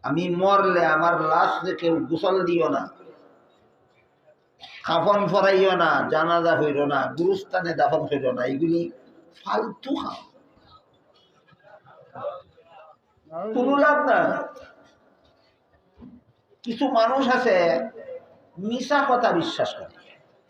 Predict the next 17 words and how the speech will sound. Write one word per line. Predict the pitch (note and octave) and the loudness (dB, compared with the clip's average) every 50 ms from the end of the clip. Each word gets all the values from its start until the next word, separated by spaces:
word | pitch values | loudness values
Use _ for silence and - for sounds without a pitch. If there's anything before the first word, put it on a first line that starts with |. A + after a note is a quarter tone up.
| _ _ _ _ _ _ _ _ _ _ _ _ _ _ _ _ - | _ _ _ _ _ _ _ _ _ _ _ _ _ _ _ _ -10
কিতা | F3 F#3+ - B3 A#3+ | -8 0 2 4 4
মিছা | A#3+ A#3+ A3 B3+ B3 A#3+ | 4 6 6 6 6 6
কথা? | A#3+ A#3+ - - - - - - - - - - - - - - - - _ _ _ _ _ _ _ _ _ _ _ _ _ - | 4 4 4 4 4 4 2 -2 -6 -10 -16 -20 -20 -20 -20 -20 -20 -20 _ _ _ _ _ _ _ _ _ _ _ _ _ -4
যে | - E3 | -2 -2
খবর | - - G#3 G#3+ G#3+ A3 A3+ A3+ A3 A3 A3 | 0 4 4 4 6 6 6 6 6 6 4
জিন্দা | G#3+ A3 A3 A3 G#3+ G#3 G#3 | 2 0 -2 0 2 2 4
কইরা | - F#3 F#3 G#3 G#3+ G#3 | 4 4 4 4 4 4
বয়ানি | G#3 G3+ G3+ G#3+ A3 A3 A3 A3+ A3+ A3 | 4 4 4 4 4 4 2 2 0 0
হইব, | G#3 G3+ F#3 F3+ F#3 F3 E3+ E3+ - - | 0 0 2 4 4 4 6 4 2 2
তে | - F3+ E3 | 0 -2 0
তারে | - F#3 F#3 F#3+ G3+ F3+ - | 2 2 2 2 2 -2 -2
তিনটা | - G3 F#3+ F3+ E3+ - G#3+ G#3 G#3 G#3 | -6 -6 -6 -6 -4 0 2 2 2 2
প্রশ্ন | G3 F#3 F3 - - - G3+ G3+ | 0 -2 -4 -4 -6 -2 0 2
করা | - G3 F#3 F3+ | 2 4 4 4
হইব, | F3+ E3+ E3 D#3+ D#3 D#3+ D#3 D#3 D#3 D3 - | 4 4 4 2 2 4 4 4 4 2 2
জবাব | F3 F3+ F3+ F3+ - - | 2 4 4 2 2 0
দিতে | E3+ E3+ E3 E3 E3 D#3+ D3+ D#3 D#3+ | -2 -2 -2 0 0 0 2 2 0